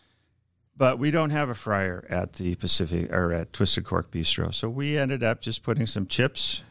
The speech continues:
and I thought, you know, if you're gonna have a burger and chips, you need a little something. So we ended up putting a little coleslaw with it. Not a big fan of a mayonnaise-based coleslaw, so we did a vinaigrette that we make at the restaurant, and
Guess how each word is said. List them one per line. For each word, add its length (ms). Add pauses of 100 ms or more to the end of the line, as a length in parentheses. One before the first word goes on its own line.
(140)
and 140
I 80
thought, 340
you 100
know, 120
if 80
you're 100
gonna 160
have 160
a 80
burger 400
and 100
chips, 400
you 60
need 220
a 40
little 200
something. 400
So 160
we 120
ended 200
up 120
putting 200
a 80
little 320 (180)
coleslaw 640
with 200
it. 200 (1000)
Not 300
a 60
big 200
fan 360
of 120
a 60
mayonnaise-based 840
coleslaw, 600
so 160
we 180
did 160
a 60
vinaigrette 800
that 220
we 180
make 280
at 120
the 80
restaurant, 680
and 560